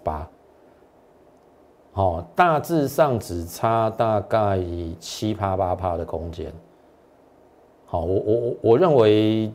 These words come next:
非常有机会去克服。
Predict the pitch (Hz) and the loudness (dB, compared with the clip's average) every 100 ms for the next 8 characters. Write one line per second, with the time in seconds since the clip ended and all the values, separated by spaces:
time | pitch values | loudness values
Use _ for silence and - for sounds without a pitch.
0 | - _ _ _ _ _ _ _ _ _ | -12 _ _ _ _ _ _ _ _ _
1 | _ _ - 147 143 120 85 104 104 101 | _ _ -2 0 2 0 -2 -2 -2 -2
2 | 98 104 87 - | -2 -4 -4 -6